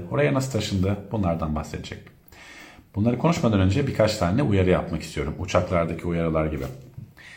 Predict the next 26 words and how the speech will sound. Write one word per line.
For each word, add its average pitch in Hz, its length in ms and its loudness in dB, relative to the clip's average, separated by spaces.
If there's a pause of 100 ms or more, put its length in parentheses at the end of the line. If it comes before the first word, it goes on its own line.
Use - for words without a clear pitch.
(300)
Öncelikle 127 760 2
Mertcan 113 460 2
size 107 500 2
"Nasıl 117 260 -2
Amerika'ya 90 400 2
gelebilirsiniz?" 87 960 -2
diye 85 140 -4
bir 78 100 -8
tavsiye 87 360 0
vermeyecek. 85 500 0
O 107 60 0
yüzden 98 320 0
lütfen 92 340 -2 (380)
yorumlara, 87 500 2 (340)
işte, - 180 -12
"Ben 87 80 -2
şöyle 113 260 0
gelmek 110 280 0
istiyorum, 80 300 -4
böyle 101 160 2
yapmak 104 280 0
istiyorum, 82 260 -6
nasıl 95 200 -2
gelebilirim?" 98 440 0
diye 110 120 0
sormayın. 76 400 -4